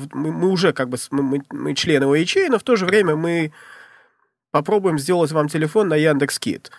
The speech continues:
то, то, честно говоря, тут уже они, м,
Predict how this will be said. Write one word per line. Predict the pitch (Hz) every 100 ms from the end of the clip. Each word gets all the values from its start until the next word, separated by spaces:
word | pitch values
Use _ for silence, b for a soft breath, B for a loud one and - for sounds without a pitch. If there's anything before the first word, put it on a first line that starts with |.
| b b b b b _ _ _
то, | - 170 170 165 156 139 135 120 110 107 104 120 _ -
то, | 151
честно | - 233 -
говоря, | 233 220 190 190 196 202 190 156
тут | 185 190
уже | 208 196
они, | 175 185 180 170
м, | 156 113 127 117 117 117